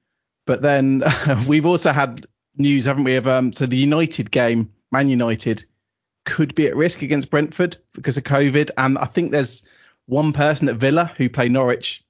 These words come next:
has tested positive for covid as well. So this could change over the next couple of days. But everything we talk about today, we're gonna have to just assume,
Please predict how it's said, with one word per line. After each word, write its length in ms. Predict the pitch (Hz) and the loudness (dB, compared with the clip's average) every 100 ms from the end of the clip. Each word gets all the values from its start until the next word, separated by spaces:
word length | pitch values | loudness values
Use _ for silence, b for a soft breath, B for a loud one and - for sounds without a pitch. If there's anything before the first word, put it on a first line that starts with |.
| _ - | _ -6
has 320 | 120 117 - _ _ _ _ _ - | -4 -4 -12 _ _ _ _ _ -8
tested 280 | 127 - | -8 -6
positive 340 | 127 123 107 117 | -4 -4 -4 -8
for 80 | - | -6
covid 380 | 131 117 110 113 | -2 0 -2 -4
as 120 | 107 | -2
well. 220 | 131 110 | 0 0
So 120 | 107 | -2
this 180 | 139 165 | -2 -2
could 220 | - 131 - _ | -4 -8 -8 _
change 380 | - - 147 131 | -8 -2 0 0
over 120 | 127 | 0
the 60 | 117 | 0
next 160 | 131 131 | -2 -4
couple 260 | - 117 120 | -6 -4 -2
of 60 | |
days. 420 | 113 117 104 113 - _ _ _ _ _ _ _ | 0 0 0 -4 -12 _ _ _ _ _ _ _
But 240 | 120 117 _ _ _ - | -6 -6 _ _ _ -2
everything 360 | 180 175 165 | 0 2 2
we 80 | 160 | 2
talk 180 | 139 160 | 2 2
about 140 | 151 - | 0 0
today, 340 | 147 139 110 | 0 0 2
we're 140 | 120 | 0
gonna 180 | 131 143 | 0 0
have 160 | 127 131 | 0 -2
to 100 | 120 | -4
just 360 | 123 127 - - _ - | -2 -4 -6 -20 _ -8
assume, 680 | - - - 151 170 196 | -6 -4 0 0 2 -2